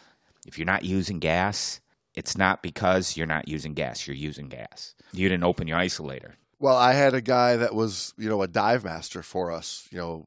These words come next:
Speaker 2: years ago back in the day that bought a whole set of, like,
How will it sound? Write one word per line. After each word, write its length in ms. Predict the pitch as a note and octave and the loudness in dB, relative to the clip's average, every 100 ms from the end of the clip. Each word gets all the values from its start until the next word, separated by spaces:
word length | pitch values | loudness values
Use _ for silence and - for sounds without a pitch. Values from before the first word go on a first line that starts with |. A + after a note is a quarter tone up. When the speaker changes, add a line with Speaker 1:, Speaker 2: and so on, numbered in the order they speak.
| _ _ | _ _
Speaker 2:
years 500 | - F#2+ A2+ B2+ B2+ | -14 -4 2 2 2
ago 260 | F#2 E2+ D#2+ | -2 -4 -2
back 280 | F2+ E2+ - | -2 -2 -4
in 80 | F2 | -10
the 80 | D#2+ | -8
day 340 | D#2+ D2+ D#2 _ _ _ _ | -8 -8 -12 _ _ _ _
that 220 | F#2 F2+ - _ _ _ - | -6 -6 -6 _ _ _ 0
bought 280 | G2 G2+ | 4 6
a 80 | G#2 E2+ E2 - | 4 -2 -12 -12
whole 560 | F#2 G2 G#2+ G#2+ G#2+ G2+ | -2 0 2 0 0 -2
set 320 | - A2 A2 | -2 2 2
of, 160 | G#2+ G2+ | 2 0
like, 140 | G#2 | -4